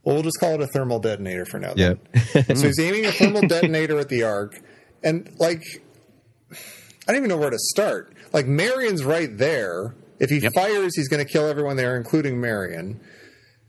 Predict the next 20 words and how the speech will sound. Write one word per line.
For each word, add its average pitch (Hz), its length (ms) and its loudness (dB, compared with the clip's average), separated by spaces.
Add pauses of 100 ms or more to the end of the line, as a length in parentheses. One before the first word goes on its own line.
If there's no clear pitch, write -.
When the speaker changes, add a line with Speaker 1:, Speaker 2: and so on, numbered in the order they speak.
Speaker 1:
Uh, - 40 -20 (300)
he, 160 500 0 (560)
whether 233 420 0
or 190 40 -2
not 165 400 -2 (220)
he, 147 640 0
as 135 300 -2
an 123 120 0
archaeologist 120 880 0
and 113 120 -4
a 104 40 -4
professor 120 680 -2
and 113 80 -4
everything, 113 460 -2
is 123 180 -2
gonna 127 160 0
blow 120 220 0
up 117 100 -6
the 113 160 0
Ark, 113 340 -2